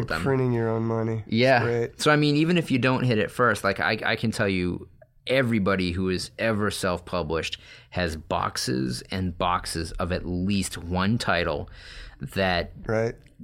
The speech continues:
Speaker 2: they either got bad numbers from the, from distribution and so they overpublished, or, um, you know, one store had ordered a lot and that store went under four months before the, um, you know,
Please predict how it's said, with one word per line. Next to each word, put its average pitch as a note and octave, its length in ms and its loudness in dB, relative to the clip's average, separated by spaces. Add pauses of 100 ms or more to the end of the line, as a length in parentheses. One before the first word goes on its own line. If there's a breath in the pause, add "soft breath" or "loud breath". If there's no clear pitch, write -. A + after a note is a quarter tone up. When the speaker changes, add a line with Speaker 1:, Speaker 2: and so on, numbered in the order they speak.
(160)
Speaker 2:
they A2 100 2
either G2 800 2
got F#2+ 340 0
bad G#2+ 260 0
numbers G2+ 400 2
from G#2+ 200 0
the, G2 100 -2 (100)
from G#2 240 -2
distribution F#2 720 -2
and F#2 100 -2
so G2 140 -2
they F#2+ 120 0
overpublished, F2+ 920 -2 (480 loud breath)
or, F#2+ 500 2
um, F2 680 2
you G2+ 100 -4
know, F2+ 140 0
one G2 320 0
store G2+ 300 2
had G2 140 0
ordered G2 280 0
a F#2+ 40 0
lot F2+ 320 2
and E2+ 100 -4
that F2 120 -2
store F#2+ 240 0
went F2+ 220 -2
under F#2 320 0
four F#2+ 300 -2
months F2 300 0
before F2+ 440 -2
the, F2 260 -2
um, E2 460 -2
you E2+ 100 -4
know, E2 340 -4